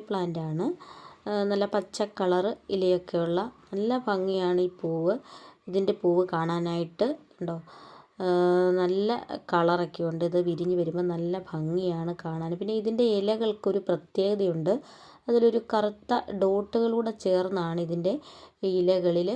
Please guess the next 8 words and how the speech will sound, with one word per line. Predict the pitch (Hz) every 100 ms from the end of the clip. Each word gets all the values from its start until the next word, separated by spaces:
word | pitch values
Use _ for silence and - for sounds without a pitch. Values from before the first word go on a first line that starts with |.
| - -
ഉണ്ടായി | 180 165 170 180 175
വരുന്നത്. | 156 160 160 220 302 - _ _ _ _ -
അപ്പോൾ, | 202 208 196 220 - -
ആ, | 190 185 190
ഇതിൻ്റെ | 185 214 226 240
റേറ്റ് | 196 185 185
എന്ന് | 208 208
പറയുന്നത് | 180 170 170 170